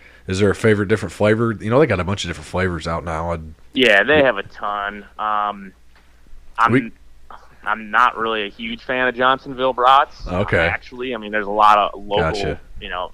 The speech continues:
Speaker 2: meat
Speaker 1: Better.
Speaker 2: guys that make their
Speaker 1: Okay.
Speaker 2: own.
Speaker 1: Okay.
Speaker 2: Um,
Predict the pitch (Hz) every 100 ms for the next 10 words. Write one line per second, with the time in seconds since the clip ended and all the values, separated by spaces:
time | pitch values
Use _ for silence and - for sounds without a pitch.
0 | - 104 123 120 117 110 107 101 92 101
1 | 98 98 90 104 110 110 - - 131 82
2 | 107 - 101 95 92 90 90